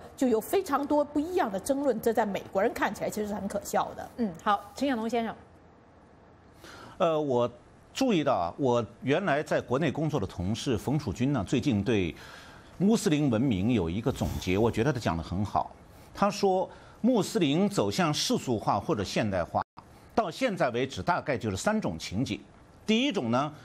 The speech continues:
Speaker 3: 就是强权统治下的世俗化，比方讲原来的伊拉克卡扎菲都算。但是，一旦强权政治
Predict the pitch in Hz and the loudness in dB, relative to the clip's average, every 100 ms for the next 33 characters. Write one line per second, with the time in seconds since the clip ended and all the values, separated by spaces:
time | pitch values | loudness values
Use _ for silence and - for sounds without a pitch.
0 | - 180 151 - 170 254 185 226 - 117 | -4 -2 -2 0 0 0 -2 -2 -2 -2
1 | 151 - 233 123 110 160 131 127 175 - | -2 0 0 -2 -4 -4 -4 -2 -2 -4
2 | - - - - - - 147 180 190 143 | -18 -20 -20 -20 -8 -2 0 2 0 0
3 | 110 117 135 135 123 139 147 117 113 104 | 2 2 2 0 0 0 0 -2 -2 0
4 | 120 170 185 170 196 - - - - - | 0 -2 -2 -2 -4 -4 -20 -20 -20 -20
5 | - - 247 214 240 226 - - - 190 | -20 -4 -2 -2 -6 -8 -10 -20 -4 0
6 | 247 240 143 - - 233 208 220 220 147 | 0 -2 -8 -6 -2 0 0 0 0 2
7 | 147 117 95 | 0 0 0